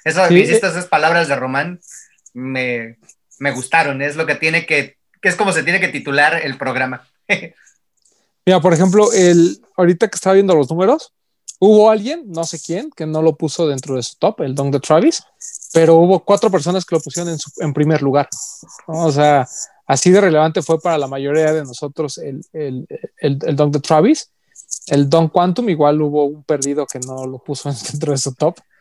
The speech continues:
Speaker 2: pero hubo solo dos menciones en primer lugar. Entonces, eh, realmente el dunk de Travis está ahí porque el, para muchos de nosotros sí fue el mejor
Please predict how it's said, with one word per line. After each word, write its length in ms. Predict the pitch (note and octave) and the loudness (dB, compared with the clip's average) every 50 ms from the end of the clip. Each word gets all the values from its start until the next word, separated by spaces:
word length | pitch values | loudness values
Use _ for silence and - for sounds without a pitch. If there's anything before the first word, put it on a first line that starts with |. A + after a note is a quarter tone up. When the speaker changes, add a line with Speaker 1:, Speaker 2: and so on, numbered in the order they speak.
| _ _ _ _ _ - | _ _ _ _ _ 0
Speaker 2:
pero 240 | D#3+ D#3 D3+ D3+ | 0 2 2 2
hubo 240 | D3 D3+ D3+ D#3 D3+ | 2 2 2 2 0
solo 260 | - - E3 D#3+ D#3+ | 0 0 -2 0 0
dos 180 | D3+ E3 D#3+ D#3 | 2 2 0 -2
menciones 380 | E3 D3 - - D#3+ D#3 C#3 - | -4 -10 -10 -10 -12 -12 -12 -14
en 80 | B2+ | -14
primer 240 | C3 C3+ C3 C#3 B2+ | -14 -12 -10 -8 -8
lugar. 320 | B2 B2 B2+ C3+ B2+ - _ - - - _ _ - | -8 -8 -6 -8 -8 -8 _ -20 -20 -20 _ _ -12
Entonces, 580 | D3+ D3 C#3+ F3+ F3 D3 - F#3 F3 - - _ _ _ _ _ _ _ - | -8 -4 -2 0 0 0 0 -2 -2 -4 -6 _ _ _ _ _ _ _ -4
eh, 100 | D#3+ D#3+ | -2 0
realmente 400 | D#3+ F3 F#3 F#3 F#3+ F#3 E3+ G#3 | 0 0 0 0 -2 -2 -2 -4
el 80 | F#3 | -4
dunk 160 | E3 F3+ F3 | -4 -6 -6
de 120 | E3 F#3+ F3 | -6 -6 -6
Travis 260 | - E3+ F3 D#3+ - | -6 -6 -6 -6 -6
está 140 | - - E3 | -6 -4 -4
ahí 200 | E3 F3 G3 A#3 | -2 -2 -4 -6
porque 500 | - - F3+ D3 _ _ - C#3+ C#3 C#3 | -6 -8 -8 -10 _ _ -8 -8 -8 -8
el, 220 | C#3 C#3 C#3+ D#3 D#3 _ - | -8 -10 -12 -14 -16 _ -4
para 220 | - D3 C#3 C3 | -2 -2 0 0
muchos 420 | D3 D#3+ D#3+ F3+ F3 - - F#3+ D#3+ | -2 0 0 0 -2 -2 -4 -4 -4
de 80 | D3+ | -4
nosotros 400 | D3 C3 C#3+ D#3 D3+ E3+ D#3+ C#3+ | -4 -4 -4 -4 -2 -2 -4 -4
sí 180 | - - - E3+ | -4 -2 0 0
fue 280 | E3 - - F3+ F3 F3 | 0 0 0 0 0 0
el 100 | F3 E3 | 0 -2
mejor 360 | E3 D3 C3 - - D#3 - | -6 -10 -10 -8 -8 -8 -8